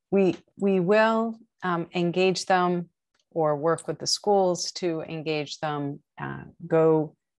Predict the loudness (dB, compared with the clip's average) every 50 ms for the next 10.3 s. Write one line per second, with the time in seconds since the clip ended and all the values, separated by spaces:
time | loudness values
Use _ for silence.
0 | _ -10 -6 -4 -2 -2 -2 -2 -2 0 0 2 2 2 0 0 -2 -2 -2 -4
1 | -2 -2 -2 -2 -2 -4 -2 -2 -2 -4 -4 -2 -2 0 2 2 2 0 -2 -4
2 | -8 _ _ _ _ _ _ _ _ _ _ -4 -2 -2 -2 0 2 2 2 2
3 | 2 -2 -6 -6 -6 -6 -8 -8 -8 -10 -10 -4 -2 0 0 2 2 2 2 2
4 | 2 0 0 0 0 2 2 0 0 -2 -4 -4 -4 -6 -6 -2 -2 -2 0 0
5 | -2 -4 -4 -4 -6 -8 -10 -10 -6 -4 -2 -2 0 0 0 0 2 2 2 2
6 | 0 0 0 -2 0 2 2 0 0 -2 -6 -10 -10 -8 -2 0 0 0 0 -2
7 | -4 -6 -8 -8 _ -4 -2 -2 -2 -2 -4 -6 -6 -6 -6 -2 -2 -2 0 2
8 | 2 2 2 2 0 0 2 2 2 2 2 2 4 6 6 6 4 0 -4 -2
9 | -2 0 0 -2 -4 -8 -4 -2 0 0 -2 -2 _ -2 -2 0 -2 -4 -4 -2
10 | -2 0 0 -2 -4 -8